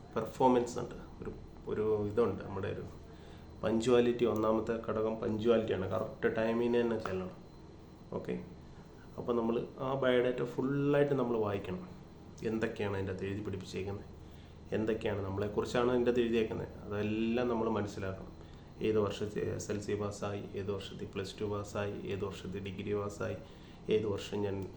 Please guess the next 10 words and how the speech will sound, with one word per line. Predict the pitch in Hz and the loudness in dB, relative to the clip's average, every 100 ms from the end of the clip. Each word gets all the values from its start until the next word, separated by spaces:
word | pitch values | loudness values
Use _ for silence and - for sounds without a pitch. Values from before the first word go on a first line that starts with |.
| 101 | -4
ആ, | 98 92 | -4 -2
ഗൾഫിന് | 98 98 104 104 - | -2 -2 -2 -2 -2
പോയി, | 98 101 107 - - - - - | -4 -4 -8 -12 -16 -18 -10 2
ഏത് | 104 104 104 | 4 4 4
ജോബിന് | 104 104 101 101 - - | 4 6 4 2 -2 -4
നിന്നു, | 98 101 107 - - - - - 104 | -2 0 -2 -2 -10 -16 -16 -6 2
അതിൻ്റെ, | 110 104 98 - 104 | 4 4 0 -2 -6
ഏ, | 95 | -4
റെസ്പോൺസിബിലിറ്റി | 95 - - 110 113 110 107 107 104 | -4 -6 0 0 2 0 0 2 2
എന്താണ്, | 104 104 101 | 4 2 -2